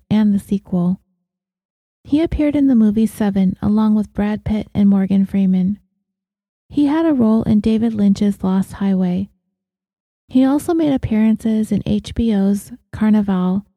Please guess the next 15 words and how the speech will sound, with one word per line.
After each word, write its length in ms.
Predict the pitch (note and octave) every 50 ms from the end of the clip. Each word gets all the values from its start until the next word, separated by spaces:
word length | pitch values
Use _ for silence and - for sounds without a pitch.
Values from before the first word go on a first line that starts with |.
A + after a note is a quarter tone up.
| _ _ _ _ _ _ _ _
The 140 | - - - -
X-Files, 840 | A3+ - - - - - G3+ F#3+ F#3+ F#3+ F#3 F#3+ G3+ G#3+ - - - _ _ _ _ _ _ _ _ _ -
Revelations, 960 | A#3 A3+ A#3 C4 C#4 B3+ A#3 G#3 G#3 - - G3 F#3+ F#3 F#3+ G3+ - - _ _ _ _ _ _ _ _ _ _ _ _ _ _ _ -
Criminal 340 | B3 B3 C4 C4+ C#4 C4+
Minds, 580 | B3 A3+ G#3 G3 F#3+ G3 G3+ G3+ G#3 - - - _ _ _ _ _ _ _ _ _ _ _ -
Law 220 | G#3 G#3 A3 A#3+
and 120 | B3+ B3
Order, 460 | - A3 G#3 G3+ G3 G3 G3 G3+ G#3+ - - _ _ _ _ _ _ _ _ _ _ _ - -
Flash 320 | G#3+ A3 A3+ A#3+ - -
Forward, 560 | - - G3+ G3 G3 F#3 F#3 F#3+ G3 G3+ - - _ _ _ _ _ _ _ _ _ -
Supernatural, 1000 | - - C4+ - - D4 C#4 B3+ G#3 G3+ - - - G3+ F#3+ F#3+ F#3+ G3 G3+ - _ _ _ _ _ _ _ _ _ -
and 200 | A3 A3 G#3 G3+
Rizzoli 500 | G#3 G3+ - G#3+ G#3 A3 A3+ B3 A#3+ A3
and 160 | G#3+ G#3 F#3
Isles. 560 | G3 G3 F#3+ F#3+ F3+ F3 F3+ F#3 - -